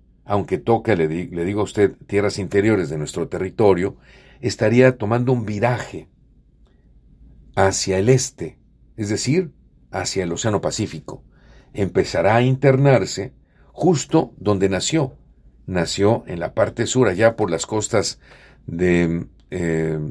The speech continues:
¿cómo, eh, cómo le, cómo le come-? De Jalisco, ya. Es que no tiene nombre aquí el mapa, y, y me quedé viendo, y tampoco están divididos los estados, y para acordarme,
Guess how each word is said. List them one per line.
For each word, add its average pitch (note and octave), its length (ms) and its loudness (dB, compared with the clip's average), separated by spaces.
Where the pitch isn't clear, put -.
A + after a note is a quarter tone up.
¿cómo, G2+ 280 -4
eh, F2+ 300 -10
cómo A#2 220 -2
le, E2 380 -4
cómo G#2+ 220 -6
le F2+ 80 -4
come-? E2+ 220 -10
De E2 480 -4
Jalisco, C3 580 0
ya. F2 200 -12
Es A2 100 -4
que B2+ 100 2
no B2+ 120 4
tiene B2 200 2
nombre G#2 280 0
aquí - 120 -8
el F2+ 60 -4
mapa, F2 260 -4
y, E2 40 -4
y - 440 -12
me F#2 140 -6
quedé G#2 220 0
viendo, A2 240 2
y F#2+ 100 -2
tampoco G#2+ 240 2
están A2+ 220 2
divididos G#2 280 2
los F#2+ 140 0
estados, A2 500 2
y F2+ 80 -6
para F2+ 220 0
acordarme, G#2+ 640 0